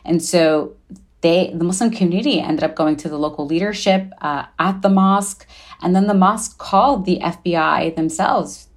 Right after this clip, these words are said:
warning them about Craig and his rhetoric. Because again, the F B I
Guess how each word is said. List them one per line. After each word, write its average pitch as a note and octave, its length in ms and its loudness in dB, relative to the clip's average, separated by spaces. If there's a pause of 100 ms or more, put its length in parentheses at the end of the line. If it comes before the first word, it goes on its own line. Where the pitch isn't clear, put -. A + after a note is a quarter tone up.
(100)
warning G3 540 2
them D3+ 180 0
about D#3 300 0
Craig D#3+ 440 0
and D3+ 140 -4
his C#3+ 320 -10
rhetoric. - 640 -4 (340)
Because F3+ 220 -6
again, G3 280 2
the - 120 -4
F F#3+ 160 0
B G3+ 140 2
I F3 400 4